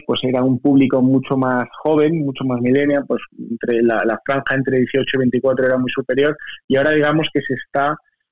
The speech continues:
eh, acercando cada vez más a treinta y cinco, cuarenta, y eso lo vemos, es, es algo muy positivo, yo creo, para,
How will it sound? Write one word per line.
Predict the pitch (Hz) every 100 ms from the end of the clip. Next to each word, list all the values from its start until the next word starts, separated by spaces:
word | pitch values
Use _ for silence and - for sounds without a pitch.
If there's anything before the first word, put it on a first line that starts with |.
| _
eh, | - 139 135 131 127 117 123 117 120 - - -
acercando | - 135 139 147 151 151
cada | 143
vez |
más | 143 147
a | 147
treinta | 139 135 131
y | 123 -
cinco, | 156 160 160
cuarenta, | 135 127 135 117 - - -
y | 127
eso | 131 -
lo | 160 147
vemos, | 156 170 170 -
es, | - 117 113 - -
es | - -
algo | - 131
muy | 135 135
positivo, | 131 123 127 135
yo | 127
creo, | 120 127
para, | 117 120 117